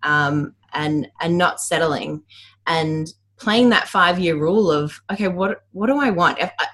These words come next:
I'm gonna die. I'm gonna die in five years. What am I gonna do with my life?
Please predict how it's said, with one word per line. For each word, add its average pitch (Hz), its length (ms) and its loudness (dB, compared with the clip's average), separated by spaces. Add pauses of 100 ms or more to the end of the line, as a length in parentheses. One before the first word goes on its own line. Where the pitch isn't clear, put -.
(120)
I'm 247 180 6
gonna 233 160 6
die. 160 400 2 (320)
I'm 175 80 -2
gonna 170 220 2
die 190 260 6
in 214 80 0
five 190 300 -2
years. 147 400 0 (420)
What 151 280 -2
am 151 100 2
I 143 60 0
gonna 139 200 -2
do 135 120 -2
with 131 120 -6
my 123 180 -4
life? - 320 -8